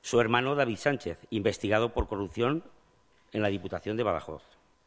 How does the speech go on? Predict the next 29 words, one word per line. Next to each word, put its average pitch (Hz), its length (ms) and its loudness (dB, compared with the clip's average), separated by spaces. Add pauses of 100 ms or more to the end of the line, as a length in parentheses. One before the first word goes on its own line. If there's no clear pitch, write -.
(800)
Sus 120 240 0
ministros 135 420 2
implicados 135 520 2
en 135 100 2
el 113 120 2
escándalo 127 580 0 (120)
del 98 220 -2
caso 117 300 -2
Coldo, 85 340 -4 (400)
con 113 160 0
millones 104 320 2
de 104 60 2
euros 117 420 0 (180)
en 104 160 -2
contratos 98 460 -4
de 110 60 -6
emergencia. 78 580 -10 (1120)
La 127 140 4
Fiscalía 107 420 2
General 107 260 2
del 98 100 -2
Estado, 127 380 0 (140)
bajo 98 420 -4
su - 160 -6
control, 107 460 -2 (760)
con 110 180 0
su 107 140 -4
máximo 117 380 0
responsable 110 680 -4